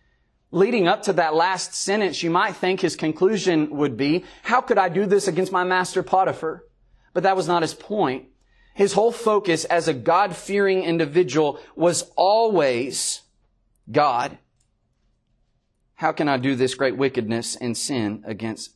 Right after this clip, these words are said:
God?" I want us to consider one thing. You hear a lot about forgiving yourself. You need to just forgive yourself. You've been so hard on yourself. You need to forgive yourself.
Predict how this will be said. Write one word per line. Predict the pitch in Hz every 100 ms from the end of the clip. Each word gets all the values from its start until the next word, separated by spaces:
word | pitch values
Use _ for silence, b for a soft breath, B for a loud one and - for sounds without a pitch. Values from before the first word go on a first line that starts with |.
| -
God?" | 98 104 95 139 _ _ _ _ _ _ _ _ _ _ 151
I |
want | 214
us | 220
to | 160
consider | 160 143 170 156
one | 139 143 123
thing. | - 127 107 107 _ _ _ _ _ _ _ -
You | 143
hear | 175 202
a |
lot | 160 160
about | 147 135 135 135 - _
forgiving | _ 151 139 117 156 135 113
yourself. | 107 - 123 113 - - _ _ _ _ _ _ _ _ _
You | 180
need | 214 180
to |
just | 165 190 -
forgive | 151 143 190 151
yourself. | 151 147 139 123
You've | 151 151
been | 175
so | - 180
hard | 165 - 180 180
on | 151
yourself. | 127 123 135 127
You | 170
need | 185
to | 160
forgive | 147 127 151 139
yourself. | 131 127 123